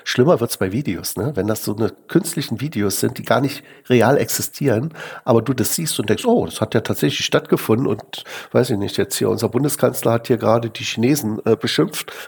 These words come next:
<laughs> und in Wirklichkeit war's nur seine Stimmlage, aber die Worte hat er nie ausgesprochen, dann, ja, da muss man dann wirklich mal, äh, sehr genau sein, ne? Und das könnte eventuell auch noch Probleme führen. Na gut, wollen wir was nicht hoffen.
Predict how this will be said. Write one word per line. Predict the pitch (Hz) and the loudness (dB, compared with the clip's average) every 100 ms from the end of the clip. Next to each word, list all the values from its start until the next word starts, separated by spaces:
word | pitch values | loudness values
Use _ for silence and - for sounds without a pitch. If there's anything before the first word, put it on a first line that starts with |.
| - 196 - | -2 -2 -2
<laughs> | - - - - | -14 -10 -6 2
und | 220 | 0
in | - 123 | 0 -4
Wirklichkeit | 135 156 135 139 135 | -4 -4 0 2 4
war's | 123 127 - - - - | 2 2 -4 -10 -12 0
nur | 139 131 | 4 6
seine | 120 | 4
Stimmlage, | 113 - 123 110 98 156 110 101 | 2 0 0 2 2 2 0 -2
aber | 110 - | 0 -2
die | - - 117 | -4 -6 0
Worte | 110 139 | 2 2
hat | 123 | 2
er | 120 | 2
nie | 117 | 2
ausgesprochen, | 135 - 117 - 107 107 135 | 2 0 -4 0 0 0 -2
dann, | 113 131 - - - - - - | -2 -4 -10 -12 -12 -12 -12 0
ja, | - - - - | 0 0 -6 -14
da | - | -8
muss | 101 117 | -6 -2
man | 135 | 0
dann | 131 127 135 139 | 2 2 0 -4
wirklich | - - 147 - | -6 -6 -6 -2
mal, | 131 131 131 135 151 131 131 131 135 131 | 2 2 2 0 0 0 2 0 0 -4
äh, | - _ - - - - | -10 _ -16 -12 -12 -12
sehr | - 107 117 | 2 4 4
genau | 139 131 | 4 4
sein, | - - - | 2 0 0
ne? | 123 - - - - - | -4 -6 -18 -20 -16 -10
Und | 98 - - _ _ | -8 -8 -12 _ _
das | 107 - | -6 -4
könnte | - 110 - 127 | 0 0 2 2
eventuell | 120 110 147 - | 4 2 2 0
auch | 113 | 0
noch | 117 | -2
Probleme | - 123 104 98 | -2 -2 0 0
führen. | - - - - | -2 -6 -8 -4
Na | - 175 | 0 2
gut, | 95 - - - | 0 -6 -14 -2
wollen | 104 | 2
wir | 101 | 2
was | 85 - | 0 -4
nicht | 113 - | -4 0
hoffen. | - - | 0 -2